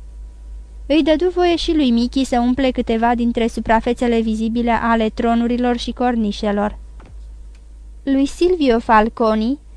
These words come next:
un tânăr care avea talent la desen și ceruse să fie socotit ucenic, îi îngădui să lucreze câteva dintre decorațiile în culori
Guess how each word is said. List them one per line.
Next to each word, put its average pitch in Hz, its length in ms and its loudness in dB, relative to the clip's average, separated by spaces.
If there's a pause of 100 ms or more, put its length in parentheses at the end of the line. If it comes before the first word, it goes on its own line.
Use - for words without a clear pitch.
(220)
un 277 220 2
tânăr 339 380 2
care 240 200 4
avea 233 260 4
talent 262 480 2
la 214 200 6
desen 214 420 0
și 240 180 -4
ceruse 247 400 -2
să 233 160 -4
fie 240 240 -2
socotit 226 540 -4
ucenic, 220 520 -2 (520)
îi 294 180 2
îngădui 294 600 2
să 277 260 0
lucreze 254 420 0
câteva 233 440 0
dintre 233 360 0
decorațiile 226 760 0
în 214 120 -2
culori 226 460 -2